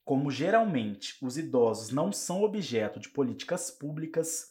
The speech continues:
esses eventos incentivam as pessoas a refletir sobre o assunto."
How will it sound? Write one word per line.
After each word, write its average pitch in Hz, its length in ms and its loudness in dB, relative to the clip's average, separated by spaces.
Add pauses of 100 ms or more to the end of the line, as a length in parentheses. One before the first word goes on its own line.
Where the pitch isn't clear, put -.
esses 120 300 -6
eventos 156 720 -2
incentivam 175 800 -4
as 156 180 2
pessoas 127 540 2
a 117 40 6
refletir 185 720 -2
sobre 190 300 -2
o 196 80 4
assunto." - 600 -2